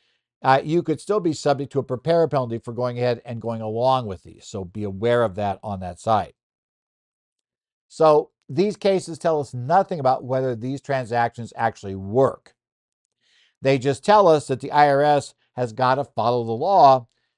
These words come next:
when they decide to add to this list under this special quirk of sixty-seven oh seven Cap A. But it does not say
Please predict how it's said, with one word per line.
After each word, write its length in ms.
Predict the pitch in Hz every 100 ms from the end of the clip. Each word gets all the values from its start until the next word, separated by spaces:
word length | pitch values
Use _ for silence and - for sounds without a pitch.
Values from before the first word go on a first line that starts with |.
| _ -
when 180 | 139
they 100 | 156
decide 400 | 151 135 147 135 131
to 220 | 135 -
add 360 | 139 139 139
to 80 | 120
this 260 | 120 120 135
list 320 | 147 139 -
under 140 | 123
this 200 | 117 120
special 400 | - 117 113 120
quirk 420 | 113 - 117 110 -
of 120 | -
sixty-seven 540 | 117 107 101 110 95
oh 60 | 101
seven 340 | - 87 90
Cap 260 | 90 85 -
A. 260 | 120 87 71 _ _ _ _ _ _ _ _ -
But 120 | 113
it 140 | -
does 180 | 127 113
not 360 | 147 180 202 -
say 180 | 143